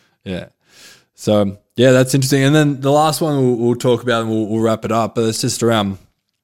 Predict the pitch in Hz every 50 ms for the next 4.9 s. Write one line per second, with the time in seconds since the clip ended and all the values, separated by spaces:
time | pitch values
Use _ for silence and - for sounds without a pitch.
0 | _ _ _ _ _ - _ _ - - - - - - _ 117 113 98 98 107
1 | 113 107 113 110 113 117 113 113 107 95 98 104 98 95 - _ _ - 107 107
2 | 98 - _ _ _ _ - - 117 101 92 - 104 202 - - 110 107 104 104
3 | 101 101 101 101 101 101 101 98 98 95 92 92 92 87 - - - - 98 95
4 | - - - 95 90 - 92 90 90 92 92 92 95 95 95 95 90